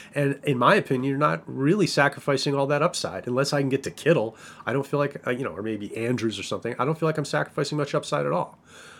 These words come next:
Um, you know, i-, if Kittle came out here and dropped ninety yards and a pair of scores, it would not surprise me. Um, now, is a four for forty-five day out there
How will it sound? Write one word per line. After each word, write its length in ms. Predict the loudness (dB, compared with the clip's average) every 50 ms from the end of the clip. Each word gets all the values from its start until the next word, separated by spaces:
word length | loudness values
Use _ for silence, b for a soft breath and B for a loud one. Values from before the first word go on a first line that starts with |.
| B B -4
Um, 480 | -2 -2 0 0 -2 -4 -6 -10 -14 -18 -20 -20 _ _ -2
you 120 | 0 0
know, 160 | 0 0 -2
i-, 40 | -4
if 460 | -4 -2 0 0 0 2 2 0 0
Kittle 240 | 4 4 4 4 4
came 220 | 2 2 2 4 4
out 140 | 4 4
here 140 | 2 2 0
and 140 | 0 -2 -4
dropped 480 | -2 2 4 4 4 4 2 -2 -16 -18 B B B B B B
ninety 340 | 0 2 4 4 4 4 4
yards 320 | 4 4 4 4 2 2
and 80 | 0 -4
a 40 | 0
pair 180 | 0 2 2
of 60 | 2
scores, 440 | 0 -2 0 2 4 4 4 2 4 4
it 160 | 4 6 6
would 240 | 6 6 6 6 6
not 240 | 6 4 4 4 2
surprise 480 | -2 -6 0 2 2 4 4 2 -2
me. 100 | -6 -10 -16 -18 B B B B B B B B B
Um, 340 | 2 2 2 2 0 -4 -4
now, 200 | -2 -2 -2 0
is 220 | -2 -2 -2 -2 -2
a 200 | -4 -4 -6 -8
four 300 | -10 2 6 6 6 6
for 120 | 4 -2
forty-five 520 | -2 2 2 2 2 2 2 2 2 2 2
day 120 | 2 2
out 200 | 2 2 0 0
there 320 | 0 2 2 2 0 -2